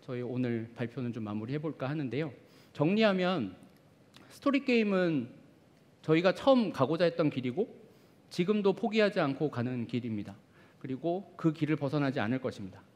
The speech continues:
그렇지만 저희가 어느 날 순간부터 스토리 게임이란 단어를 쓰고 있지 않아졌어요. 그 이유는 스토리 게임이 특정한 어떤 장-, 형식의 게임을 떠올리게 만들기 때문입니다.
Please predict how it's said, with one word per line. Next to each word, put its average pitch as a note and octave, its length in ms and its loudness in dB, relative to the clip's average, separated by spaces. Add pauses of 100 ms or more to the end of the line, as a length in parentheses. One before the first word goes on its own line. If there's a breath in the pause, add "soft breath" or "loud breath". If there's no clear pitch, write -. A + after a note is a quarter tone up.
그렇지만 E3+ 400 0
저희가 D3 460 0
어느 C#3 180 2
날 F3+ 160 2
순간부터 F#3+ 460 0
스토리 B3+ 340 0
게임이란 E3+ 320 2
단어를 A#2+ 380 -2
쓰고 A3+ 540 -2
있지 D3 200 -2
않아졌어요. A#2 500 -6 (720 soft breath)
그 C#3 100 -2
이유는 C3+ 380 0 (220 loud breath)
스토리 G#3+ 300 -2
게임이 D#3 440 2 (600 loud breath)
특정한 B3 560 2
어떤 E3+ 300 2
장-, D#3 260 -2
형식의 A#3+ 600 2
게임을 F#3+ 400 6
떠올리게 B3+ 460 4
만들기 B2+ 360 2
때문입니다. A#2+ 520 -4